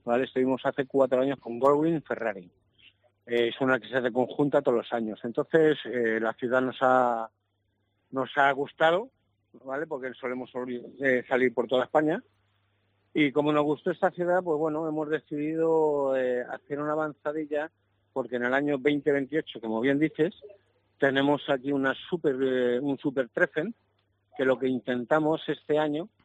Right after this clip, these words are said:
es presentarlo en la web, que la web es en, en Europa, eh, para todas las, las ciudades de Europa, para atraer aquí aproximadamente unas dos mil Goldwyn,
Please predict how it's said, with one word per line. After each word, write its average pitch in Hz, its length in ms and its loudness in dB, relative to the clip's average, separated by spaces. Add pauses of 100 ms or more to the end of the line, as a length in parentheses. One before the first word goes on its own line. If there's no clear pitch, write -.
(140)
es 135 280 0
presentarlo 123 920 0
en 117 180 -2
la 117 120 2
web, 147 320 2 (160)
que 127 60 -6
la 113 120 -4
web 127 260 -4
es 127 120 -8 (100)
en, 120 360 -4
en 127 120 -12
Europa, 123 400 -2 (800)
eh, 120 280 4
para 113 220 0
todas 127 280 2
las, 117 360 0 (140)
las 113 180 -6
ciudades 120 320 2
de 117 60 -2
Europa, 139 400 -2 (360)
para 135 320 2
atraer 131 480 0
aquí 143 340 0
aproximadamente 156 920 -2
unas 147 460 -2
dos 131 320 -4
mil 151 320 -2
Goldwyn, 156 600 0